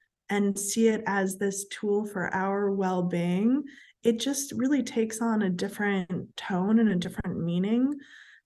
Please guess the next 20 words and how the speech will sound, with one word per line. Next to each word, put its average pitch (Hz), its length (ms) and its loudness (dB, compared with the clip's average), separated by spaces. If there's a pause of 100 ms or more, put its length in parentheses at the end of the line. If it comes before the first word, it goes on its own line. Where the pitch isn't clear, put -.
And 202 600 2
that's, - 680 0 (320)
that's 220 220 0
part 226 320 4
of 214 120 2
my 185 540 4 (260)
love, 208 520 4 (300)
<laughs> 277 720 2
loving 226 400 8
nature, 220 600 4
loving 220 460 6
ourselves, 208 840 2
loving 208 280 2
each 185 300 2
other. 208 420 2 (500)
You 208 80 0
know, 202 140 2
someone 226 760 4 (760)
sweetly 226 540 2
said, 185 800 2